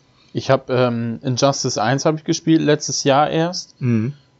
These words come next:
Speaker 1: Äh, hatte ich mir mal für, für einen Fünfer mitgenommen beim Mediamarkt und, ähm, ja, ich, mir hat's überhaupt nicht gefallen, das ist überhaupt nicht mein Ding, aber ich bin auch da nie so der Maßstab, weil ich nicht so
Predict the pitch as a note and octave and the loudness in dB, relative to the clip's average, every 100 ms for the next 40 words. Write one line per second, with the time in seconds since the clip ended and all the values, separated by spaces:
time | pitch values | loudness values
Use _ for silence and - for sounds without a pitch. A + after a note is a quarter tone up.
0 | _ A#2+ B2 B2+ B2+ C#3 C3 B2 A#2+ A#2 | _ 0 2 0 0 0 0 2 2 2
1 | C3 A#2+ A#2 - B2 A#2 B2 C#3 B2 A#2 | 0 0 0 -4 -6 -4 -2 2 2 2
2 | C3 - C3+ C3+ C#3+ D3+ - - - _ | -2 -2 0 0 0 -8 -18 -20 -20 _
3 | - B2 C3 B2+ B2 B2 B2 B2 G#2+ A2+ | -6 -2 2 2 2 2 0 -2 -6 -6
4 | A2+ - A2+ A2 A2 A2 _ _ _ _ | -8 -2 -2 -2 -4 -12 _ _ _ _
5 | _ _ _ _ _ _ _ - A#2 A#2+ | _ _ _ _ _ _ _ -2 2 2
6 | A2 A#2+ - C#3 C3+ C3+ B2+ B2+ C#3 C#3 | 2 -6 -8 0 2 2 2 2 2 -4
7 | - C3+ C3+ B2+ B2 - A#2 A#2+ B2+ B2 | -12 -2 0 0 -2 -4 0 0 0 -6
8 | B2 A#2 A#2+ A#2 A#2 A#2 - - - - | -4 -2 -4 -2 0 0 -2 -12 -8 -4
9 | A#2+ A2+ - _ - C3 A2 - A#2 A2+ | -4 -4 -10 _ -2 0 0 0 0 2
10 | A#2+ A2 A2+ G#2+ G#2+ A#2 A#2+ B2 A2+ G#2+ | 0 -4 -2 0 2 0 0 -2 0 0
11 | G#2+ - A2+ - A#2+ A2 | 0 -4 -6 -2 0 0